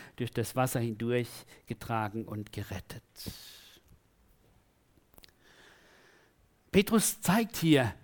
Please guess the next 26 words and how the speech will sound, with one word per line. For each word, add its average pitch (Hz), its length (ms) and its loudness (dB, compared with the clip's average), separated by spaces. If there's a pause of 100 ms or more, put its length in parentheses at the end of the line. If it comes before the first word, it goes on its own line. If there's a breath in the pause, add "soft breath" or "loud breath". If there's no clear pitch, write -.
(100)
wisst 196 240 0
ihr, 175 60 8
das 165 180 2
Eigentliche 214 720 6
ist, - 560 -2 (2000 soft breath)
nicht, 170 320 2
dass 156 160 4
der 139 120 2
Noah 151 320 8
damals 127 480 2
so 120 80 -4
viel 131 200 -6
gelitten 135 400 0
hat, 131 220 0
auch 117 220 -4
unter 127 180 -2
seinen 120 280 -2
Leuten, 131 280 -4
sondern 127 220 -2
das 127 180 -4
Eigentliche 165 380 2
ist, 147 120 -2
dass 143 300 2
Jesus 190 480 0
gelitten 160 400 0
hat 185 220 4